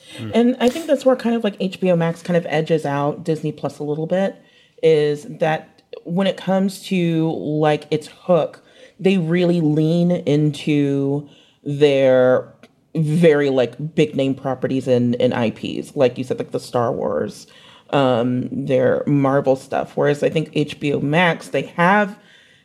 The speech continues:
Speaker 2: D C, they have that in the kitty, and they can build that up as much as they'd like, but there is more of a spread out,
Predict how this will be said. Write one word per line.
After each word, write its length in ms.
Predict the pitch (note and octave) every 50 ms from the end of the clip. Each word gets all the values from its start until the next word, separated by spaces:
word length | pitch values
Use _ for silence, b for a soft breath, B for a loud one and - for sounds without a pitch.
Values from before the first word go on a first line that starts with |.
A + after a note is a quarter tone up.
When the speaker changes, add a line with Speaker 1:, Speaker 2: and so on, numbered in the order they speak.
| _ G3 E3
Speaker 2:
D 200 | - F#3+ F#3 E3
C, 560 | - - C#3 B2+ A2+ A#2 - D#3+ E3 - - -
they 240 | - D#3+ E3+ F3+ F3
have 340 | E3+ F3+ F3+ F3+ F#3+ F3+ E3+
that 200 | E3+ D3+ D#3 -
in 100 | C#3+ C#3
the 60 | C#3
kitty, 220 | C#3 - D3+ C#3
and 80 | C#3 C#3+
they 60 | C#3+
can 140 | C#3+ D#3+ D3
build 220 | C#3 C#3+ C#3+ C#3
that 100 | - C#3
up 160 | D3 C#3 -
as 100 | C#3+ D3
much 200 | - C#3+ C#3 -
as 80 | - -
they'd 180 | - - - -
like, 540 | C#3+ D3+ F3+ G3+ F#3+ D#3 C#3 - - - B B B B B B B _
but 240 | F3+ E3+ D#3 - D#3+
there 180 | E3 D#3+ D#3+ D#3
is 380 | - - D3+ D3+ D3+ D3+ D3+
more 320 | D3+ D3+ D3 C#3+ C#3+ C#3+ C#3+
of 100 | C#3 C#3
a 40 | C#3
spread 600 | - - - - - - D3+ D3 C#3+ C#3 C3 B2+
out, 520 | C3 B2+ B2+ B2 B2+ B2 B2 - - -